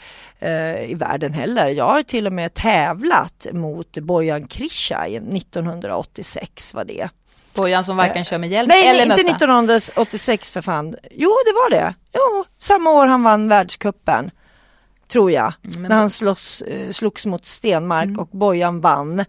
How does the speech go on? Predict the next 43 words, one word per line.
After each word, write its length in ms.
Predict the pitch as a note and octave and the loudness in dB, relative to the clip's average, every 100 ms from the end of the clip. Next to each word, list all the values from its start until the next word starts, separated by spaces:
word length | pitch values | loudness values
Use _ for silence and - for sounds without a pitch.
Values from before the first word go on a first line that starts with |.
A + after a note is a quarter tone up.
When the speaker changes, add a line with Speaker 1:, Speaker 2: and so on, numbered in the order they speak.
| - | -4
Speaker 2:
Alltid 420 | G#3+ F#3 - G3+ | -2 -2 -4 -2
Speaker 1:
Då 60 | G#3+ | -2
Speaker 2:
med 80 | F#3+ | -2
det 80 | |
blonderade 580 | F3+ F#3 E3+ E3+ D#3+ E3 | -4 -6 -4 -4 -4 -6
håret 300 | E3 E3 D#3 | -6 -8 -10
fl-, 340 | - - E3+ E3 E3 | -14 -18 -14 -14 -6
vajandes. 680 | E3 D#3 D#3+ E3 E3+ - _ _ - | -6 -6 -10 -12 -14 -16 _ _ 4
Speaker 1:
Ja, 380 | D4+ F#4+ G#4 E4+ | 6 10 8 8
och 80 | F4 | 4
så 80 | D#4 | 6
hade 200 | C#4 B3 | 4 4
han 180 | A#3+ | 2
det 80 | A#3 | 4
här 140 | G#3+ F#3 | 4 4
pannbandet 920 | - A#3 F3+ E3+ E3 D#3 D#3+ D#3 F3+ | 2 0 0 -2 -2 -2 -2 -4 -6
Speaker 2:
Ja. 100 | F#3+ B3 | -6 -10
Speaker 1:
liksom, 380 | - - C3 | -10 -4 -4
som 200 | D#3+ F#3 | -4 -6
var 180 | E3+ D#3+ | -2 -2
hans 220 | E3 D3 | -2 -6
kännetecken. 680 | - E3+ C3+ B2 C3+ - D3+ - | -6 -6 -6 -8 -10 -6 -8 -8
Och 360 | - - - A#3 | -16 -20 -6 -2
då 120 | C#4 | -2
kom 300 | - C4+ B3+ | 2 4 4
han 240 | G#3 G3 | 0 -2
till 240 | F#3+ F#3+ F#3+ - - | -4 -6 -6 -12 -14
Järvsö 1200 | F#3+ G#3 C#4+ G3+ F3+ E3+ F3 - - A#3 A2+ E3+ | -4 2 4 4 2 -4 -4 -4 2 4 4 0
för 200 | - G3 | -2 -2
att 220 | D#3 D#3+ - | -2 -2 -6
promota 600 | F#3+ E3 D3+ D3+ - C#3+ | -4 -4 -6 -8 -6 -4
liksom, 580 | B2+ - D3 A2+ C3 - _ _ _ | -4 -4 -4 -4 -6 -14 _ _ _
va-, 140 | G#3+ - | -8 -2
Järvsö 480 | G3+ E3+ - F#3 | 0 0 -2 -6
uppe 180 | E3 - | -4 -4
i 20 | |
Hälsingland. 540 | E3+ E3 - F3+ E3 D#3+ | -6 -6 -10 -10 -8 -4
Det 60 | |
är 80 | G3+ | -2
också 220 | F#3 - | -2 0
en 100 | B3+ C#4+ | 0 2
liten 400 | B3+ - F3 D#3+ | -2 -2 -6 -4
backe. 460 | D#3 - - - | -4 -6 -6 -6